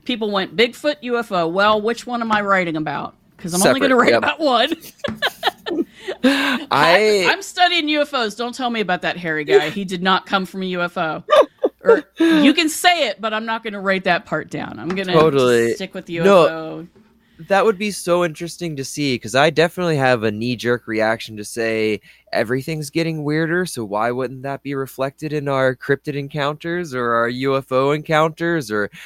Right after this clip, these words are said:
Speaker 2: whatever anomalous being you're, you're encountering? Everything's weirder these days. My interaction with my neighbors are weirder <laughs> these days. Like,
Speaker 1: I know,
Speaker 2: so
Speaker 1: right?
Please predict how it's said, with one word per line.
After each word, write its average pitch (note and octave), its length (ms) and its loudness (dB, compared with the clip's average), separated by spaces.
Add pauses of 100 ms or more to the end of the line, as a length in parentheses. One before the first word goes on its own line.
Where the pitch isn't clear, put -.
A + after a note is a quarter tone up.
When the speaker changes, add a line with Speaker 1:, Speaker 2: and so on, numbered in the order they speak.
(160)
Speaker 2:
whatever C#3 680 2
anomalous C#3 680 -4
being C#3+ 360 -6
you're, C#3+ 300 0
you're D3 200 0
encountering? D#3 640 -6 (380)
Everything's G#2+ 600 -2
weirder G2+ 360 -8
these G2 220 -10
days. G#2+ 280 -2
My C#3 180 2
interaction C3 760 -2
with A#2 200 -10
my A2+ 120 -4
neighbors G#2+ 460 -8
are F#2+ 120 -4
weirder A#2 420 2
<laughs> D#3+ 120 -4
these E3+ 220 4
days. C#3 440 6
Like, C#3 260 6
Speaker 1:
I D4 360 -2
know, G#4 260 6
Speaker 2:
so B3+ 60 4
Speaker 1:
right? C4 440 -2